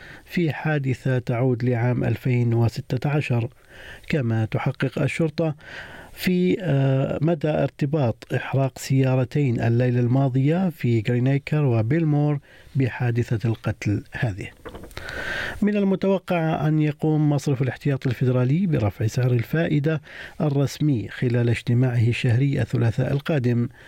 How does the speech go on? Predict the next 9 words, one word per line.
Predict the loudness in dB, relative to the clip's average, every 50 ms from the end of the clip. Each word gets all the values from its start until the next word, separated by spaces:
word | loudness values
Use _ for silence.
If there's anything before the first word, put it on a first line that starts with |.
| -18 -16 -16 -16 -16 -10 -4 -2
يأتي | -2 0 -2 -2 0 0 0
ذلك | 2 2 2 2 2 0 -2 -2 0
بعد | 0 2 2 2 0 0 0 0 0 0 0 0
ما | 0 0 2 2 2 2 2 0 0 0 -2
أشار | 0 0 0 0 2 2 0 0 0 -2
أحدث | -4 -4 -4 -4 -4 -2 0 0
مؤشر | 0 0 2 0 0 -2 -2 -2 0
لأسعار | 0 0 0 -2 -2 -2 -2 -2 0 0
المستهلك | 0 2 0 0 0 -2 -2 -2 0 0 0 -2 -4